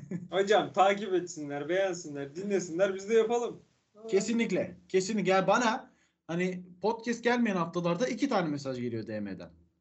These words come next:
Speaker 1: Abi
Speaker 2: Heh.
Speaker 1: bu mesaj yirmi iki tane olsa ben hemen yaparım.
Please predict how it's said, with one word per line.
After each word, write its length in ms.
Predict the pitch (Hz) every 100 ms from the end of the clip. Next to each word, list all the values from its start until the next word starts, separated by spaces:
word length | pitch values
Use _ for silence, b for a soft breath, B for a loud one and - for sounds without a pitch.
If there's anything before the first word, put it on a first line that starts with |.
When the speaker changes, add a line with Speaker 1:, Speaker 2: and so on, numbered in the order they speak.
| _ _ _ _ -
Speaker 1:
Abi 200 | 180 185
Speaker 2:
Heh. 100 | 180
Speaker 1:
bu 100 | 226
mesaj 520 | 233 247 233 185 170
yirmi 220 | 185 226
iki 140 | 247 285
tane 240 | 226 185
olsa 360 | 170 170 277 277 -
ben 80 |
hemen 220 | 160 277 214
yaparım. 340 | 156 117 101